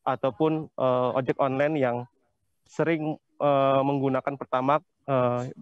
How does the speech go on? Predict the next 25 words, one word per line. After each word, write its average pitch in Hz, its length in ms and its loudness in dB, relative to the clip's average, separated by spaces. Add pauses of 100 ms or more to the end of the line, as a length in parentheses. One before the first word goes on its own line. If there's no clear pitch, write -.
yaitu 147 720 2 (480)
Saudara 131 320 4
Ahmad, 131 320 4 (580)
mengatakan 139 480 4
bahwasannya 147 640 4
dia 151 240 4
sangat 135 480 -2
keberatan 135 560 -2
dengan, 135 400 0 (240)
eh, 117 160 -4
kenaikan 123 560 0
harga 123 400 2 (400)
Pertamax 131 480 -4
yang 123 320 0 (640)
cukup 143 240 -4
drastis, 139 480 0 (320)
menjadi 131 640 4
kenaikan 139 480 -2
tiga 135 160 0
ribu 135 240 0
tiga 135 240 0
ratus 123 80 -8
lima 139 160 0
puluhan 131 240 0
tersebut. 123 400 -4